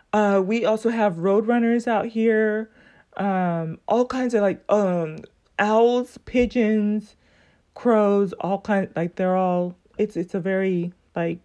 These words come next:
nature, naturalistic habitat. But, but, um, <laughs> they made me lose my train of thought. But, um, we don't have an infrastructure for, like, hospitals, right? Or education system.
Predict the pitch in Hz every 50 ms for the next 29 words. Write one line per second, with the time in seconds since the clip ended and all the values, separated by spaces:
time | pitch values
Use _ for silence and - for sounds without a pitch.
0 | _ _ _ _ _ - 180 185 190 190 196 196 - - 180 170 170 165 165 170
1 | 170 170 175 - 185 175 170 170 - _ 175 165 - _ - 214 - _ - -
2 | 185 185 208 214 - 247 240 240 - - _ 185 202 202 190 - - - _ _
3 | _ _ _ _ _ _ _ _ _ _ _ _ - - - _ _ - - -
4 | - - - _ _ _ - 247 247 240 226 226 220 208 202 190 185 180 175 175
5 | 175 180 - - _ _ - - - - - - - _ _ - 220 - - -
6 | 427 392 415 392 392 381 370 359 349 330 311 320 311 320 277 254 - - 277 262
7 | 254 262 233 202 180 - - - - - - - - - - - _ _ - 185
8 | 180 - 254 247 240 240 233 226 220 214 202 190 185 185 180 180 - - - -
9 | - _ - 214 269 302 320 330 330 311 294 269 269 262 262 269 262 247 214 -
10 | - 240 247 240 - 247 - - 240 226 - 226 214 - - 220 190 180 180 180
11 | - - - 196 196 220 - - - 196 180 180 165 160 160 160 160 - - -
12 | _ _ _ _ _ _ - 190 196 190 196 190 190 - - - - 196 190 190
13 | - - 208 208 220 214 - - 226 208 - - 226 208 - - 208 190 - -
14 | 180 170 160 156